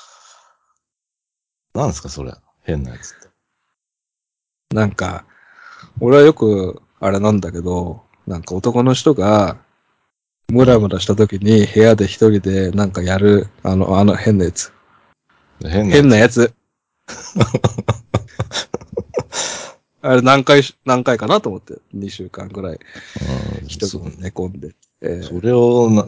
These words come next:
Speaker 1: 何を指してんのかよくわかんないですけど、だから二回だね。<laughs>二回です。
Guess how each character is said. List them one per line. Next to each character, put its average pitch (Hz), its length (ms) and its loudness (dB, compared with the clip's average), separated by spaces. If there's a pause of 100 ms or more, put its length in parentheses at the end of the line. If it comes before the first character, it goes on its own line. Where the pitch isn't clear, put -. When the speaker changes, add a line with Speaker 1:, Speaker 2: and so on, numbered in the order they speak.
Speaker 1:
何 135 280 0
を - 60 4
指 95 80 4
し - 280 -2
て 90 80 2
ん - 20 2
の 78 100 0
か 73 120 -2
よ 80 100 -2
く 76 60 -6
わ 71 100 -4
か 76 120 -4
ん 73 100 -4
な 67 60 -4
い - 20 -6
で 62 80 -8
す - 100 -10
け 67 60 -6
ど、 64 140 -4
だ 65 60 -4
か - 60 -4
ら 147 140 2
二 165 100 2 (120)
回 233 260 4
だ 123 100 -8
ね。 214 140 0 (680)
<laughs> - 640 -20
二 92 160 -2
回 92 220 4
で 67 60 -8
す。 - 260 -14